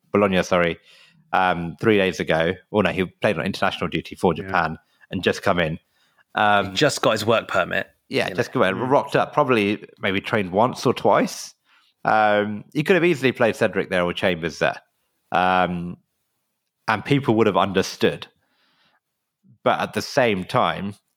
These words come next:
Speaker 1: he, he didn't. He went for it, gave him sixty minutes, and I think that helped just, you know, it was a glimpse of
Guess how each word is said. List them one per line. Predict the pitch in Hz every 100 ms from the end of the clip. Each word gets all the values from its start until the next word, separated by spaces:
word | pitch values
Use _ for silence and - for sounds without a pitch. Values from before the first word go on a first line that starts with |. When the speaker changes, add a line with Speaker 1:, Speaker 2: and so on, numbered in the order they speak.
| _ _ _ _ _ _
Speaker 1:
he, | - 104 95 87 -
he | 101
didn't. | 90 131 95
He | 92 98
went | 117 98
for | - 98
it, | 90
gave | 113 101
him | 98
sixty | 87 98 - 98
minutes, | 87 87 - - -
and | 101 98 92 87 _ _ _ _ _ _ _ _ _ -
I | 107
think | - 120
that | 110 92
helped | 127 101 -
just, | 101 - - _ _ _ _ _ _ _ -
you | 127
know, | 107 95 - -
it | 117
was | 117 120
a |
glimpse | 104 135 139 104 -
of | 123 98 87